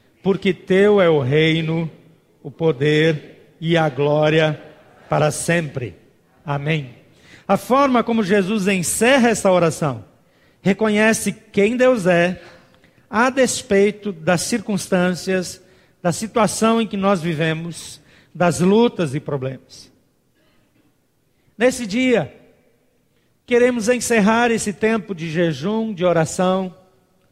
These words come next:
celebrando a ceia, mas queremos manter esses hábitos. A sala de oração vai continuar disponível para que nos domingos você tenha um horário de oração antes dessa celebração.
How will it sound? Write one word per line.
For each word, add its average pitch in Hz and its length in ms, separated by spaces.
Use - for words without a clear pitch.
celebrando 196 580
a 185 60
ceia, 180 520
mas 208 160
queremos 262 340
manter 254 460
esses 220 260
hábitos. 220 840
A - 100
sala 247 320
de 202 80
oração 233 420
vai 220 140
continuar 214 400
disponível 208 640
para 190 160
que 196 120
nos 196 180
domingos 202 420
você 175 220
tenha 208 300
um 196 80
horário 190 340
de 170 80
oração 185 560
antes 214 380
dessa 175 260
celebração. 170 800